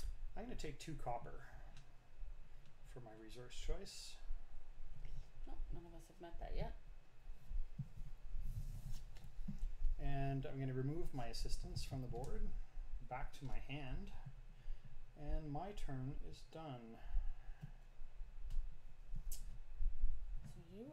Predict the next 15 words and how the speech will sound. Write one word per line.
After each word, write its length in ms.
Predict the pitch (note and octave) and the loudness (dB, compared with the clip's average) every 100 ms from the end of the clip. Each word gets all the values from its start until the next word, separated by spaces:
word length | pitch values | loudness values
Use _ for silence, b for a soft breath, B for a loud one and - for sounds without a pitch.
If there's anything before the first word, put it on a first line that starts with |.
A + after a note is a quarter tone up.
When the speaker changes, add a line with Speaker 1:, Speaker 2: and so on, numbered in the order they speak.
| B3+ | -6
Speaker 2:
are 120 | A#3 F#3 F3+ | -4 -4 0
there. 600 | F3+ E3 D3+ D3+ D#3+ - B B F#3+ | 4 4 4 0 2 4 B B 4
I 60 | - - | 0 -4
can 280 | G#3 G3+ G3 | -6 -6 -6
get 200 | F#3+ F#3 E3 | -6 -6 0
there. 300 | C#3+ D3 D3+ | 6 6 6
That 160 | - D3+ | 4 6
would 140 | - | 8
be 140 | - - | 8 6
good. 220 | - - - - | 4 4 4 4
Okay, 180 | - - | 4 -2
I'm 80 | F#3 | -6
gonna 120 | F#3+ - | -4 -4
do 120 | - | -4
that. 140 | - | -10